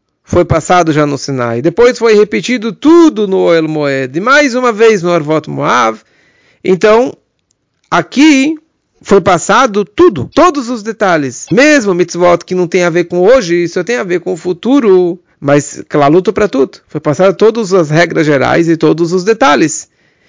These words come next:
Então, por que realmente eu poderia pensar, eh, que não foram passados todos os detalhes?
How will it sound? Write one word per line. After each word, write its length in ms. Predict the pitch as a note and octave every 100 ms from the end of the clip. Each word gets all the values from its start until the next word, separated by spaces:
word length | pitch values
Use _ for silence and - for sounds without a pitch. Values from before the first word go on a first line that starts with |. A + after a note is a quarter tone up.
| _ -
Então, 220 | D#3 A3+
por 200 | - G#3
que 220 | - C#4+
realmente 540 | A#3 G#3+ F#3 A3 C4 A3+
eu 80 |
poderia 400 | G3 F3+ F3+ A3
pensar, 840 | - G3 E3 F#3 G#3+ A3 F#3+ D#3 - - _ _ _ _
eh, 380 | - E3 E3 E3 D#3 C#3
que 100 | F#3+
não 120 | F#3
foram 220 | F3 G3
passados 460 | E3 E3 F#3 F3 C#3
todos 340 | F3+ E3+ D3
os 200 | C#3+ C3+
detalhes? 720 | C#3+ C3 A#2 A#2 F3 - -